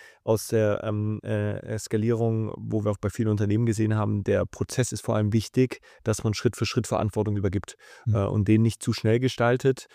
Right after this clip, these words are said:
Speaker 1: äh, und auf der anderen Seite die Mitarbeiter immer noch die Klarheit haben, wenn's irgendwas gibt, bin ich weiter, kann ich weiter hingehen, gemeinsam mit meiner Führungskraft und ich baue halt die Rollenkarte oder die Rollenklarheit für die Führungskraft
Speaker 2: Mhm.
Speaker 1: so klar,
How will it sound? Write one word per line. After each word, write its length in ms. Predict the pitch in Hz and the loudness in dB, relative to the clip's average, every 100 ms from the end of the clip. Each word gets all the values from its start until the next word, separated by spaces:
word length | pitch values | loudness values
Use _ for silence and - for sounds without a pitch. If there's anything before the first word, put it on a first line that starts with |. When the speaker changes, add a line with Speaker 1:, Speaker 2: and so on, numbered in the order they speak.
| - - | -20 -4
Speaker 1:
äh, 160 | 107 104 | 0 2
und 140 | 101 | 2
auf 100 | 101 | -2
der 100 | 90 | 0
anderen 220 | 107 113 | 0 0
Seite 260 | 107 107 107 | 2 2 2
die 120 | 101 | 0
Mitarbeiter 420 | 107 107 104 104 | 0 2 0 0
immer 140 | 110 107 | -2 0
noch 260 | 107 - - | -2 -4 -8
die 80 | 113 | -8
Klarheit 480 | - 101 104 110 107 | -4 -2 0 0 0
haben, 220 | 110 107 | -2 -2
wenn's 160 | 104 - | -2 -2
irgendwas 360 | 120 110 104 | -2 -2 -2
gibt, 160 | - 113 - | -2 -6 -2
bin 120 | 110 | -2
ich 120 | 101 | 2
weiter, 340 | 104 110 113 107 | 2 4 2 0
kann 220 | - 110 | 0 -2
ich 120 | - | 0
weiter 220 | 107 107 | 0 2
hingehen, 540 | 104 120 117 117 110 107 | 0 0 2 4 2 -2
gemeinsam 400 | 107 107 113 107 | 0 0 0 0
mit 100 | 104 | 0
meiner 180 | 104 | -2
Führungskraft 600 | 101 117 110 - 107 - | -2 -2 -2 -2 -6 -4
und 60 | 104 | -6
ich 100 | 95 | -2
baue 200 | 101 110 | 0 2
halt 180 | 113 - | 2 0
die 60 | |
Rollenkarte 680 | 98 104 123 - 113 - 110 - - - | 2 4 2 0 -4 0 0 -2 -16 -2
oder 160 | 107 | 0
die 80 | 101 | 2
Rollenklarheit 720 | 101 110 107 - 110 127 117 | 4 4 2 4 6 6 2
für 100 | - | 0
die 80 | 107 | -2
Führungskraft 520 | - 120 113 113 107 | 2 0 2 -2 -2
Speaker 2:
Mhm. 20 | |
Speaker 1:
so 120 | - 110 | -2 -2
klar, 300 | 113 113 | 0 0